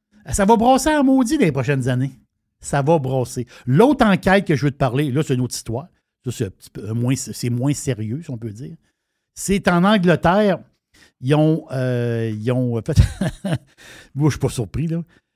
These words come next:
Soixante-dix pour cent des hommes, on est en, on est en U K, là. Sur les dix pour cent des hommes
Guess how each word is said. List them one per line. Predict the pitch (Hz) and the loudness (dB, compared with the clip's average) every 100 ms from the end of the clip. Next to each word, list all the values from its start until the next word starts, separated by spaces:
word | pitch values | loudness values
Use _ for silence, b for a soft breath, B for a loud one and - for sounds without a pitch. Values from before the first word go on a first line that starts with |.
| _ | _
Soixante-dix | - - 240 240 254 233 180 143 233 233 | -4 2 2 4 4 4 2 2 2 0
pour | - 196 | 0 -2
cent | - - 220 | 0 2 2
des | 185 165 151 135 | 4 2 2 2
hommes, | 165 - | -2 -4
on | 139 147 | -2 0
est | 147 156 | 2 2
en, | 139 | 0
on | 127 | 0
est | 139 143 | 0 2
en | 139 | 2
U | 127 117 131 | 2 2 0
K, | - 113 85 | -2 -6 -6
là. | - _ _ _ - | -16 _ _ _ -4
Sur | - | 2
les | 208 208 | 4 4
dix | 151 226 - | 4 0 0
pour | 180 - | -4 -2
cent | 208 208 | 2 2
des | 156 143 127 113 | 4 2 2 2
hommes | 147 151 180 220 185 151 | 4 4 4 0 -4 -8